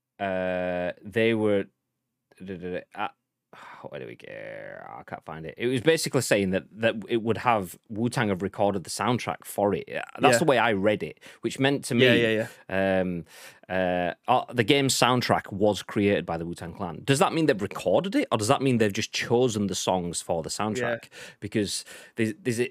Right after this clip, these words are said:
Speaker 1: there's issues with that, which, which is so
Speaker 2: Mm-hmm.
Speaker 1: frustrating, because you, if you can't turn that music off, it's not really streamable. If you can turn
Speaker 2: Yeah.
Speaker 1: that music off, then, then you imagine.
Speaker 2: What's the point?
Speaker 1: Yeah, exactly. It, it,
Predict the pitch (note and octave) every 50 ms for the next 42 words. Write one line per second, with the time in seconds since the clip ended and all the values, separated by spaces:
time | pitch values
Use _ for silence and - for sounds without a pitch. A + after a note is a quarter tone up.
0 | - B2+ C#3+ C3 - - C3 A2+ A#2+ C#3+ - - C3+ G#2 G2+ A2 G#2 F#2 E2 E2
1 | F#2+ A#2 - F3 D#3+ D#3+ E3+ - - D#3+ - - F3+ D#3 F#3 - D#3+ C3+ C3 C#3
2 | C#3 C#3+ B2+ G2 F#2 F#2+ - G#2+ - A2 - - G2+ B2 - - C#3 C#3+ - -
3 | B2 - - E3 F3+ F#3+ D#3+ - F#3+ E3+ C#3+ F2+ D#2 A#2+ G#2+ F#2 F#2 - E3 A#2
4 | D#2 - - - - - - _ _ - G2+ - - - F#2 C2 F#2+ G2+ F#2 E2+
5 | - - - F#2 E2+ E2 D2+ C2 C2 - - - - _ - - - A#2 - -
6 | - D3+ E3+ F#3 F3+ - F3 C3+ A#2 G#2+ G2 E2+ - F#2+ G2+ E2+ E2 F2 - -
7 | E2 E2 - - - - - - - - _ - G2 G2+ G2 F#2 - - - -
8 | - - - - A2+ A#2+ B2 C3+ C#3 D3 E3+ F#3+ C#3+ C3 A2+ - - - - -
9 | C3 C3 - - - - - - - D#3 F#3+ A#3+ B3+ C#3 A2 A2 - A#3 A#3 -
10 | - - C3+ A2 A2+ G2+ - - G3 F3+ D#3 - A#2+ F#2 - - B2 B2